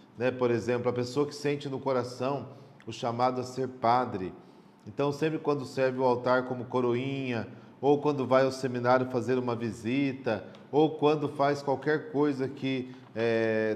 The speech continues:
tem a ver com o sacerdócio, ele sente aquela alegria, aquela paz, aquela vontade de fazer o mesmo, né? Por que não? Não seria um chamado de Deus também para o sacerdócio? Então,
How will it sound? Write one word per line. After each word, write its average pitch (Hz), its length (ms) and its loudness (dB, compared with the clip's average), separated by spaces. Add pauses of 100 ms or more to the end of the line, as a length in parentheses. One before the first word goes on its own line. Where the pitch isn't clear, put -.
tem 143 160 0
a 127 80 0
ver 131 300 -2
com 135 180 -2
o 131 60 -8
sacerdócio, 123 760 -2 (240)
ele 120 120 -8
sente 123 260 -8
aquela 123 240 -2
alegria, 117 480 -4
aquela 123 240 -2
paz, 123 260 0
aquela 131 220 0
vontade 139 720 0
de 120 100 -14
fazer 117 340 -4
o 104 60 -4
mesmo, 110 480 -4
né? 139 280 -4 (640)
Por 156 120 0
que 151 160 0
não? 123 420 -2 (240)
Não 123 80 -8
seria 117 380 -2
um 113 60 -4
chamado 104 540 -4
de 95 120 -10
Deus 117 420 -2 (380)
também 107 340 0
para 95 200 -6
o 90 40 -8
sacerdócio? 82 920 -10 (520)
Então, 156 540 2